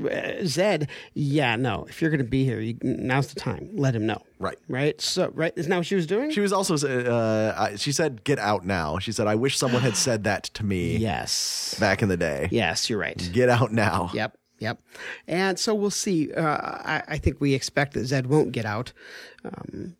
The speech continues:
Speaker 1: and I hope that we see the Resurrection Crusade stuff happen.
Speaker 2: Oh, we better.
Speaker 1: Yeah. So, Platinum Chimney, who,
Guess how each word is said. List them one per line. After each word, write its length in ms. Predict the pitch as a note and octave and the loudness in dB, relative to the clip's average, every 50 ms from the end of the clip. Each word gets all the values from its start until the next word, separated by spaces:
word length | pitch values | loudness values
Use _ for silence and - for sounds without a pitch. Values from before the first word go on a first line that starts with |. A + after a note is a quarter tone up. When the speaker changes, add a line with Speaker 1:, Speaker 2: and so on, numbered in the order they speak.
| _ _ _ - - _ _ - - - - | _ _ _ -20 -20 _ _ -20 -10 0 2
Speaker 1:
and 140 | D#3 D3+ | 4 6
I 80 | C#3 B2+ | 6 4
hope 460 | C3 - - G3 E3 - - - - _ _ _ _ _ _ - | 2 2 4 4 4 2 2 -6 -14 _ _ _ _ _ _ 0
that 160 | C#3 C3 - | 0 2 2
we 80 | - B2+ | 2 -2
see 400 | - - - A#2+ G2+ - - - | -2 0 0 0 0 0 0 -2
the 100 | - - | -2 -2
Resurrection 480 | - - - C3 G#2 F2+ - - - | -2 -2 -2 -2 -2 -4 -2 -4 -4
Crusade 340 | - - C#3+ - - - - | -4 -2 -2 0 0 0 0
stuff 200 | - - - - | -2 -4 -4 -2
happen. 320 | - E2+ - - - - - | -2 -4 -2 -4 -6 -8 -4
Speaker 2:
Oh, 140 | - E2+ E2+ | -2 0 0
we 140 | E2 F2+ F#2 | 2 2 2
better. 400 | D#2+ C#2+ D#2 D2 D2 D2 C#2+ - | 4 4 2 2 4 2 2 2
Speaker 1:
Yeah. 260 | A#2+ B2+ A#2+ A2 A2+ A#2 - - - - - - - - - - | 0 0 0 0 0 -2 -4 -8 -10 -8 -6 -4 -4 -6 -6 -4
So, 680 | - - - - B3 B3 A#3 G3+ F3+ A#2+ D#2 B1 A#1 - - _ _ _ _ _ _ _ _ _ - | -2 -2 0 2 2 2 2 2 2 2 0 -2 -6 -10 -18 _ _ _ _ _ _ _ _ _ -4
Platinum 440 | - - B3+ D4 - C#4 C4 G#3+ F#3 | -2 0 2 0 2 2 2 2 2
Chimney, 580 | - - - B3 A#3 F#3+ C#3+ C#3 D#3 F#3+ B3 C#4+ - _ _ - | 2 2 2 2 2 2 2 2 0 -2 -4 -8 -16 _ _ -8
who, 400 | F3 F#3 F3 E3 D#3 D3+ D3 - | -2 0 2 2 2 2 0 -2